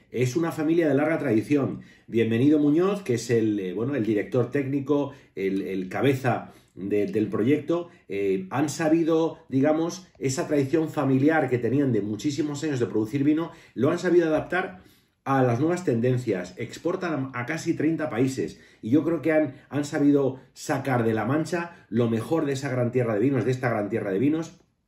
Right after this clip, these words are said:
y hacer vinos como estos. Finca Muñoz, colección de la familia, no os lo podéis perder. Temperatura de servicio ocho a doce grados, fresquito, pero no,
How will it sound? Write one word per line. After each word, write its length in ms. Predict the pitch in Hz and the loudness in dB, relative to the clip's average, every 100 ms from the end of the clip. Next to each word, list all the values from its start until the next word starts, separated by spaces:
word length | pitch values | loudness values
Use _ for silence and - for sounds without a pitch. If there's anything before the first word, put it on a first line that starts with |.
| _ _ _ _ | _ _ _ _
y 120 | 104 | -4
hacer 260 | 127 127 143 | -2 0 2
vinos 280 | 147 175 185 | 2 2 -2
como 280 | 143 98 104 | -2 -2 -4
estos. 400 | - 76 69 - _ _ _ _ | -6 -10 -16 -20 _ _ _ _
Finca 460 | - 185 214 208 202 | 2 2 4 -2 0
Muñoz, 600 | 135 135 170 208 196 - _ - | 2 4 4 0 -4 -16 _ -4
colección 840 | 143 139 131 - 196 226 214 - - | 0 0 0 2 2 2 -4 -10 -6
de 140 | 131 | -2
la 140 | 131 123 | 0 0
familia, 640 | 113 117 135 104 92 - - _ | -2 0 2 2 -2 -6 -18 _
no 240 | 113 131 | 0 2
os 140 | 185 196 | 2 2
lo 120 | 185 | 0
podéis 240 | 139 156 | 0 0
perder. 540 | 160 139 107 95 - - | 0 -2 -2 -4 -8 -10
Temperatura 540 | - 117 123 120 147 165 | -2 0 2 2 2 0
de 60 | |
servicio 520 | 139 143 185 190 202 - | 2 2 2 2 0 2
ocho 320 | 165 180 143 | 0 2 -2
a 40 | |
doce 240 | 120 131 160 | -2 -2 -2
grados, 440 | 156 180 196 190 - - _ _ | -2 -2 -4 -6 -16 -20 _ _
fresquito, 840 | - 127 123 175 185 214 220 - - | 0 0 0 -2 -2 -2 -4 -6 0
pero 220 | 131 127 | 2 4
no, 480 | 151 190 190 - | 4 2 -2 -10